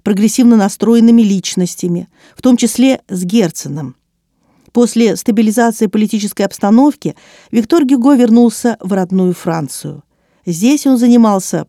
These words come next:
политикой, трудился на посту сенатора. В одна тысяча восемьсот шестидесятых Гюго продолжал активную литературную деятельность. Наиболее крупным произведением того времени стали «Отверженные».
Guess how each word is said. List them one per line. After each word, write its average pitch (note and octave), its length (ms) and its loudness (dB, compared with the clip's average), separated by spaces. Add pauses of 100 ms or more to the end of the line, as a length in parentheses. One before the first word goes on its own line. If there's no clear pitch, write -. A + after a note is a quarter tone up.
политикой, G3+ 720 -6 (260)
трудился A3+ 520 0
на A#3+ 100 4
посту D#3+ 360 -6
сенатора. D#3+ 680 -6 (800)
В G3+ 80 0
одна B3+ 200 0
тысяча F4 360 -2
восемьсот C4 420 0
шестидесятых A3 1040 -4 (400)
Гюго B3 460 2
продолжал B3 520 0
активную B3+ 460 2
литературную G3+ 680 -2
деятельность. D3 680 -6 (200)
Наиболее G#3+ 460 2
крупным G#3+ 440 0
произведением G#3 680 0
того E3+ 240 -2
времени D#3+ 400 -2
стали C4+ 520 -2 (260)
«Отверженные». C#3+ 920 -6